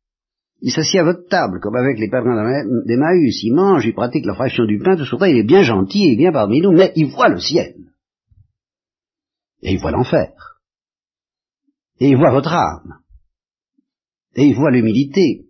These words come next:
Et il voit l'orgueil. Et il voit l'amour. Et il voit l'égoïsme. Et il voit tout.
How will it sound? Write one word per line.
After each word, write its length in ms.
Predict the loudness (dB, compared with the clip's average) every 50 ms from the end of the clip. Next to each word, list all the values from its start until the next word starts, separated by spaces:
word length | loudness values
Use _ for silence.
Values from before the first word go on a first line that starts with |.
| _ _
Et 140 | -2 -2 0
il 60 | 0
voit 100 | 0 0
l'orgueil. 640 | 0 0 0 2 2 2 2 0 -2 -4 -8 -12 -16 _ _ _ _ _ _ _ _ _ _ _
Et 100 | 0 0
il 80 | 2 2
voit 140 | 2 2
l'amour. 720 | 2 4 4 6 6 4 4 2 0 -4 -6 -10 -14 -20 _ _ _ _
Et 80 | -2 -2
il 80 | 0 0
voit 140 | 0 0
l'égoïsme. 560 | 0 2 2 2 4 2 2 0 -2 -2 0 0
Et 60 | 2
il 40 | 2
voit 140 | 2 0
tout. 380 | 0 0 0 0 0 -2 -8 -18